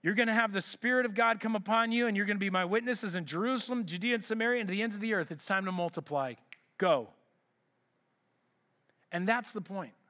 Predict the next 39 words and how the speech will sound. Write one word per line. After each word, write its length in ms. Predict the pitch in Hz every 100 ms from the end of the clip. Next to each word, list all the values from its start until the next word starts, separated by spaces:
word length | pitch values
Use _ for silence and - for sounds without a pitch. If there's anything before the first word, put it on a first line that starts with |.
| _ _ _ _ _ -
We 100 | 220
needed, 340 | 254 220 196
we 140 | 180 226
realized 420 | 226 220 196 160
we 140 | 208
need 200 | 254 254
to 40 | 196
have 180 | 196
the 80 | 185
leadership 460 | 165 220 247 254 226
development 480 | 214 180 180 170 165
going. 260 | 190 156
So 140 | 139 175
we 60 |
were 80 | 165
launching 460 | 156 196 220 247 226
our 80 | 202
influencer 600 | 190 175 - 143 160 139
track. 440 | - 143 190 - _ _ _ - - - _
We're 100 | 156
gonna 120 | 175
be 140 | 180 165
shoulder 480 | - - 202 214 226
tapping 320 | 202 208 208
and 100 | 202
calling 340 | - 185 202 214
you 120 | 196
guys 320 | 196 190 185
in. 380 | 185 165 180 196
There's 140 | 180
not 80 | 220
gonna 100 | 233
be 80 | 220
announcements, 680 | 180 160 214 - 180 190 -
but 140 | 190
it's 80 | 175
gonna 100 | 202
be 80 | 196
personal. 580 | - 226 - 196 147